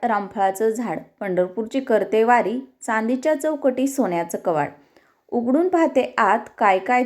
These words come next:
तरी, साळी अंजिरीचा भात, भातावर तूप, तुपासारखं रूप, रूपासारखा आमचा जोडा.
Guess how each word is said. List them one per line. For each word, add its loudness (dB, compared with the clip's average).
तरी, -2
साळी 2
अंजिरीचा 2
भात, 0
भातावर 0
तूप, -4
तुपासारखं 2
रूप, 0
रूपासारखा 2
आमचा 2
जोडा. 4